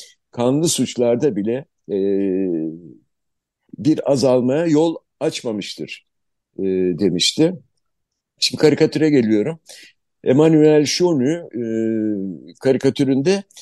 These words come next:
Badenter'i gökteki bir bulutta, e, dayamış olduğu bir merdivenden bulutun üzerine çıkmış ve hızla kendisini, e,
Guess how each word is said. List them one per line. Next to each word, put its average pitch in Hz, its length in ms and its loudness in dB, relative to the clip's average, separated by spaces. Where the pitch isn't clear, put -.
Badenter'i 160 580 -2
gökteki 156 580 -6
bir 135 200 -2
bulutta, 143 560 -4
e, 127 340 -2
dayamış 151 420 0
olduğu 120 440 -4
bir 127 100 -4
merdivenden 117 840 -6
bulutun 139 340 -2
üzerine 131 440 4
çıkmış - 480 -4
ve 139 120 6
hızla 143 600 2
kendisini, 131 500 -4
e, 107 280 -4